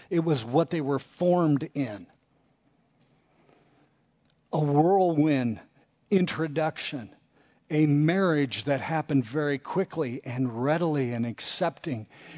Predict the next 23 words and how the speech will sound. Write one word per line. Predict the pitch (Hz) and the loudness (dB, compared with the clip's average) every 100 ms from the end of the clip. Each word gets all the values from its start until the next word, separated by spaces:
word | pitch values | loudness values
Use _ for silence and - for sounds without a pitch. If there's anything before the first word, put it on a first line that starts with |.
| 156 | -6
and, | 165 165 151 151 | 0 2 2 -4
and | 170 151 | 0 2
then | 135 175 170 | 2 2 2
immediately | 147 143 156 233 233 175 147 156 131 104 - _ - - - | 2 4 4 4 2 0 -2 0 -2 -2 -8 _ -20 -20 -10
struggle. | - - - 165 151 120 120 - - _ _ _ _ _ _ _ _ _ _ _ _ _ _ _ _ - | -6 -6 -4 4 4 2 -6 -8 -20 _ _ _ _ _ _ _ _ _ _ _ _ _ _ _ _ 2
In | 147 | 4
your | 160 160 | 4 0
Christian | - 190 165 - 151 131 | 0 0 0 0 2 2
walk, | 120 127 175 139 95 - - | 2 4 4 4 0 -14 -8
maybe | 123 139 175 175 160 | 0 2 2 0 0
that's | 156 160 - 156 | 2 0 -2 -2
where | 156 | 0
you're | 131 147 185 113 | 4 4 4 0
at. | 104 - - _ _ _ _ _ _ _ _ _ _ _ _ _ _ _ - | -8 -16 -20 _ _ _ _ _ _ _ _ _ _ _ _ _ _ _ 0
Or | 160 | 2
maybe | 185 208 285 | 4 4 4
it | 240 | 4
didn't | 202 208 | 4 4
happen | 147 226 196 151 | 2 2 2 2
right | 165 160 | 4 4
off | 160 - | 2 0
the | 131 | 2
bat. | 156 226 143 123 | 2 4 0 -2